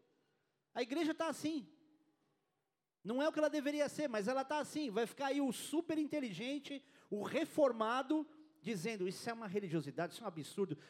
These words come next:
são todos hipócritas." Sim, sempre tem lugar pra mais um, por isso você tá sentado aí. Porque a hipocrisia, querido, ela tem que ser combatida todos os dias.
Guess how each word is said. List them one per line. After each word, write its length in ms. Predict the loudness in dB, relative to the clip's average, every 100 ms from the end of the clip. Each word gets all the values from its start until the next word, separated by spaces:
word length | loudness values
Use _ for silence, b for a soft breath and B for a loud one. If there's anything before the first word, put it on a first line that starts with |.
| -8
são 200 | -4 2
todos 280 | 2 2 -6
hipócritas." 520 | 0 0 0 -6 -12
Sim, 280 | -8 -6 -6
sempre 240 | -6 -8
tem 100 | -6
lugar 200 | -2 0
pra 100 | -2
mais 260 | -2 -4 -4
um, 120 | -6
por 120 | -6
isso 100 | -6
você 60 | -6
tá 100 | -6
sentado 340 | -4 -2 0
aí. 180 | -2 -4 -20 _ _ _ _ _ _ _ _ _ _ _ _ _ _ _ _ _ -4
Porque 220 | 0 0
a 40 |
hipocrisia, 680 | 2 2 2 -4 -2 0 0
querido, 380 | 0 -2 -2 -2
ela 120 | -4
tem 120 | -6
que 60 | -8
ser 100 | -6
combatida 460 | -2 -2 -2 -4 -2
todos 320 | 0 -2 -2
os 160 | -6
dias. 500 | -6 -6 -6 -6 -14